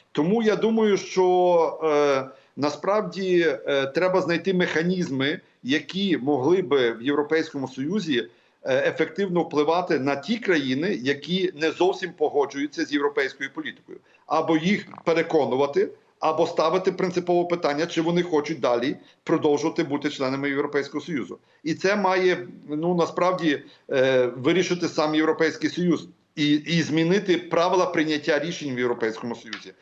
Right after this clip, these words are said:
Тому ж зрозуміло було, коли там було дев'ять країн, чи,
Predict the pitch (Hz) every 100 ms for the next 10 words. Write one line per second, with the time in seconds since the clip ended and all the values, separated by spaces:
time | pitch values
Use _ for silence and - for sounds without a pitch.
0 | - _ 131 151 175 - 131 160 170 196
1 | 208 185 170 160 165 170 170 147 151 123
2 | 165 190 175 170 156 151 139 - 113 117